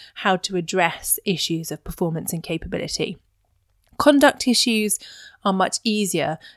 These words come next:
because people are more aware of it. They understand how to deal with a disciplinary in relation to a specific conduct issue. But when it comes to capability, I know that people can feel a bit uncomfortable about talking about it and how best to approach it. So that's one of the reasons.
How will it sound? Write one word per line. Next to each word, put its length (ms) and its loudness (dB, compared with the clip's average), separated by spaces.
because 440 -2
people 260 -2
are 60 2
more 300 0
aware 420 6
of 100 4
it. 360 2
They 80 -2
understand 460 -2
how 140 -2
to 120 -4
deal 160 0
with 100 -4
a 60 -2
disciplinary 680 4
in 100 2
relation 460 0
to 200 -4
a 100 -2
specific 600 0
conduct 720 2
issue. 420 -2
But 120 2
when 100 8
it 80 4
comes 220 4
to 80 2
capability, 600 2
I 100 2
know 140 6
that 120 -2
people 240 -2
can 180 -6
feel 240 2
a 60 0
bit 120 6
uncomfortable 560 0
about 300 0
talking 360 0
about 360 -4
it 80 -4
and 100 -6
how 140 -4
best 340 -2
to 80 -4
approach 460 0
it. 180 0
So 200 4
that's 220 6
one 100 4
of 120 4
the 40 2
reasons. 580 -2